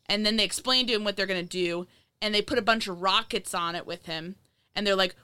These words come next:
"We're gonna rocket you off the cliff on the secret railroad. And, oh, if you thought maybe you'd fall in the water and survive, we also rigged the platform you're on to explode midair." <laughs> Which just seems, A,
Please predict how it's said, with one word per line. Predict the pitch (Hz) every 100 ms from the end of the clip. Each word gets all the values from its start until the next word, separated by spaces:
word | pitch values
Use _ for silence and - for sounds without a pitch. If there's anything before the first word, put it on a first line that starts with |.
| -
"We're | 269
gonna | 285 277 185
rocket | 180 226 269 - 294
you | 233 247 233 -
off | 202 220 -
the |
cliff | 190 - 226 208 -
on | 196 190
the |
secret | 185 - 262 247 226 -
railroad. | 185 208 214 208 175 151 156 156 - - - -
And, | 214 214 -
oh, | 294 269 - -
if | 302 -
you | 262
thought | 202 262 247
maybe | 233 247 220
you'd | 196 226 -
fall | 233 220
in | 208
the | 196
water | 208 220 214
and | 190 190
survive, | 196 180 226 214 185 185 - _ -
we | 262
also | 269 262 247 220
rigged | 220 208 180
the | 190 - _ _
platform | - 254 233 233 214
you're | 196
on | 185 185
to | 180
explode | - - - 208 208 190 180 -
midair." | 208 226 208 190 - 269 226 - - - - 539
<laughs> | 370 - - - 349
Which | 415 349
just | - -
seems, | 381 349 269 - -
A, | 294 339 381